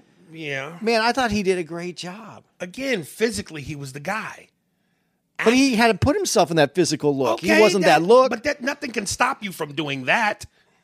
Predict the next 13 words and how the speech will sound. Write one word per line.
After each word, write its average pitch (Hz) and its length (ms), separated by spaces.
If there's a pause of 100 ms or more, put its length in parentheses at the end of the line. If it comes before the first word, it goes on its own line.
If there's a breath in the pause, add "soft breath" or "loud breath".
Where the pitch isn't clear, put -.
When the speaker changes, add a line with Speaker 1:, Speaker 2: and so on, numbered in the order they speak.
(260)
Speaker 1:
You 240 120
can 220 140
accomplish 220 640
that. 139 320 (1300)
The 139 160
acting 202 380
is 156 140
a 156 60
different 147 400 (380)
thing. 196 340
You're 220 120
not 285 220 (600 soft breath)
automatically, 190 1000